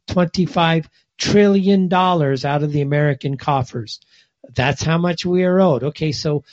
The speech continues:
where is this money owed? Who's, where is it, where is it all? So we are now seriously, uh, looking at a very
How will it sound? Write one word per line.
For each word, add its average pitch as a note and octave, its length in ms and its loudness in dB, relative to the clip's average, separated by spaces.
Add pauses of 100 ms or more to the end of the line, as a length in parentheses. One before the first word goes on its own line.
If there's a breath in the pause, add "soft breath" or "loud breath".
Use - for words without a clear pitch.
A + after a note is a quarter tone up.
(160 soft breath)
where E3+ 300 2
is G3 160 2
this F3+ 220 0
money F3+ 380 2
owed? C#3 340 2
Who's, E3 320 0
where E3+ 300 2
is F#3 80 2
it, F#3 260 0
where G#3 240 4
is F3+ 160 0
it C3+ 100 -2
all? A#2+ 280 -6 (1040)
So E3+ 240 2
we D#3+ 240 4
are F3 100 2
now F3+ 400 0
seriously, D3+ 920 -2 (640)
uh, C#3 220 -2
looking D#3+ 420 0
at D3+ 160 0
a C#3 160 -2
very E3+ 640 2